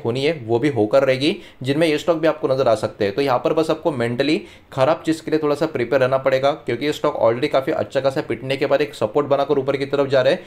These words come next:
तो इनमें फिर से गिरावट आने का चांस काफ़ी कम है। लेकिन मेन सपोर्ट लेवल अगर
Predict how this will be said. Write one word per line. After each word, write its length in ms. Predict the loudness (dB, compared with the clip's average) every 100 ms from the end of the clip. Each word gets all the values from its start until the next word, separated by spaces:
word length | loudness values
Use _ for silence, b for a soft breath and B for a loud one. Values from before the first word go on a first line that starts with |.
| B 0
तो 60 |
इनमें 180 | 2 2
फिर 160 | -2 -2
से 120 | -2
गिरावट 340 | 0 2 2 2
आने 140 | 0
का 100 | -2
चांस 260 | -2 -4 -2
काफ़ी 260 | -2 -2 0
कम 220 | 0 0
है। 80 | 0
लेकिन 320 | 0 0 -2
मेन 220 | 0 0 0
सपोर्ट 400 | 0 0 0 0
लेवल 180 | 0
अगर 160 | 2